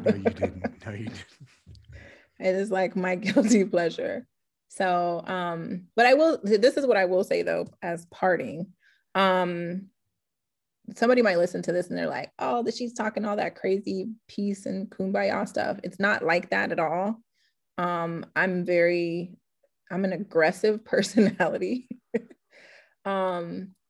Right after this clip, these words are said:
Speaker 2: and not in, like, a mean way. I'm not gonna make anybody feel bad or anything like that. I just, I know what I'm going for and I know what I'm going. So it, that doesn't mean me saying focusing on peace and focusing on joy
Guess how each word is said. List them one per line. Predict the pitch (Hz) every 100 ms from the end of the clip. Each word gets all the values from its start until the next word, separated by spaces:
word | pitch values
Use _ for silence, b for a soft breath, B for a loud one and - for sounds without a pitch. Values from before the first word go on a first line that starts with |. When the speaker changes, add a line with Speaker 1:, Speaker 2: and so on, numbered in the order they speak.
| _
Speaker 2:
and | 220 220
not | 226 262
in, | 254
like, | 226 196 190
a | 170 151 147
mean | 175 196 247 262 247
way. | 240 226
I'm | 214
not | 196
gonna | 190 190
make | 190 196
anybody | 202 190 190
feel | 190 185
bad | 180 180 185
or | 180
anything | 180 180 180
like | 170 170
that. | 196 185 - -
I | 208 185
just, | 180 180 175 175 _ - - _ _ _ _ _ _
I | 175
know | 175 180 196 190 196
what | 185 190
I'm | 185 180
going | 180 180 190
for | 208 208 208
and | 196
I | 160
know | 170 170
what | 165
I'm | 160 165
going. | 165 165 170
So | 175 170
it, | 165 - -
that | 175
doesn't | 185 180 170
mean | 175 180 180 175 - - - -
me | 190 185 214 226
saying | 220 196 180 180
focusing | 185 185 - 185
on | 175
peace | 175 185 180
and | 170
focusing | 170 170 180 170
on | 165 165
joy | 170 185 170 160 165